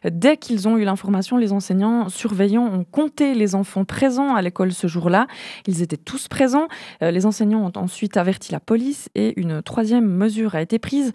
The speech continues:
La direction a demandé à la voirie d'installer une barrière pour, euh, couvrir un angle mort. Le but, assurer que tous les enfants soient visibles pendant la pause. Les parents des quatre classes concernées de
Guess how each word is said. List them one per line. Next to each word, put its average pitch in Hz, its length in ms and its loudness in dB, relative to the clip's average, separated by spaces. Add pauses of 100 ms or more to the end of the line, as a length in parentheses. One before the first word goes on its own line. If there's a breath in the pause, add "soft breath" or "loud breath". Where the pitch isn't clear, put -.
(300 loud breath)
La 185 80 2
direction 262 560 0
a 190 140 -2
demandé 185 540 0
à 175 100 -2
la 170 100 -4
voirie 240 680 0
d'installer 247 580 2
une 208 220 2
barrière 262 500 -2 (140)
pour, 247 280 -2
euh, 175 100 0 (380 loud breath)
couvrir 311 640 0
un 214 160 2
angle 202 260 2
mort. 208 360 0 (360 loud breath)
Le 185 140 -2
but, 196 520 -4
assurer 226 520 0
que 196 120 -2
tous - 440 -4
les 214 240 2
enfants 226 340 -2
soient 247 260 0
visibles 202 460 -2
pendant 226 300 0
la 196 100 0
pause. 233 380 0 (420 loud breath)
Les 185 120 0
parents 180 260 0
des 165 100 -2
quatre - 360 -4
classes 226 340 -2
concernées 233 640 2
de 185 140 0